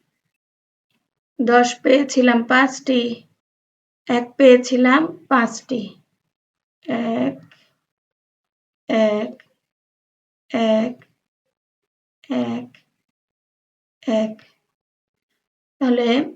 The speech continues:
এখানে আমরা কার্ডগুলি সাজিয়ে রাখলাম। অঙ্কে তাহলে আমরা লিখব।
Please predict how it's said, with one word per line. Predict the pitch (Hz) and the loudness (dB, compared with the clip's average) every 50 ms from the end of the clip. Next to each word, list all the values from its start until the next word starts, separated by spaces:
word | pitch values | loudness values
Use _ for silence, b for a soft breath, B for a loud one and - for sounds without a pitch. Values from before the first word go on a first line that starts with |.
| - _ _ _ _ _ _ _ _ _ _ _ _ _ _ _ _ _ _ - | -20 _ _ _ _ _ _ _ _ _ _ _ _ _ _ _ _ _ _ -8
এখানে | 254 247 - 247 240 233 233 233 | -8 -6 -4 -4 -4 -2 -2 -2
আমরা | 226 226 220 226 233 247 | 0 0 0 0 -2 -2
কার্ডগুলি | 240 - 240 233 220 214 214 - 233 226 220 233 240 | -2 -2 0 2 2 2 2 0 -2 0 0 0 -2
সাজিয়ে | - - 240 226 214 214 233 233 240 240 | -2 -2 0 0 0 0 0 -2 -2 0
রাখলাম। | 240 240 233 226 - 247 233 233 233 247 269 285 285 - - - _ - | 0 -2 -2 -4 -4 -4 -2 -2 -2 -2 -2 -4 -6 -8 -14 -18 _ -8
অঙ্কে | 254 233 254 277 - - 311 302 | -4 -2 0 -2 -2 0 -2 -2
তাহলে | 302 269 240 220 220 226 233 226 | 0 2 4 4 4 4 4 2
আমরা | 220 220 214 220 220 | 2 2 2 0 0
লিখব। | 214 214 214 196 196 196 | 0 -2 -2 -4 -2 0